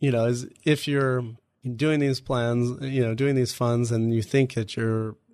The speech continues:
doing okay and the market crashes and all of a sudden yours drops way farther than you thought it ever would, well, that's 'cause it was more aggressive than you thought. So,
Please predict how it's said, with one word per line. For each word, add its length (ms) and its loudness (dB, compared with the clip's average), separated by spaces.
doing 200 2
okay 380 0
and 120 0
the 60 -2
market 320 -2
crashes 480 0
and 100 0
all 120 0
of 40 -2
a 40 -10
sudden 120 -2
yours 220 -4
drops 340 -8
way 240 0
farther 300 -2
than 160 -2
you 160 -4
thought 220 -4
it 100 -2
ever 180 -2
would, 380 -2
well, 100 0
that's 140 -2
'cause 140 0
it 60 2
was 120 -2
more 200 2
aggressive 520 -2
than 80 -8
you 80 -4
thought. 360 0
So, 260 0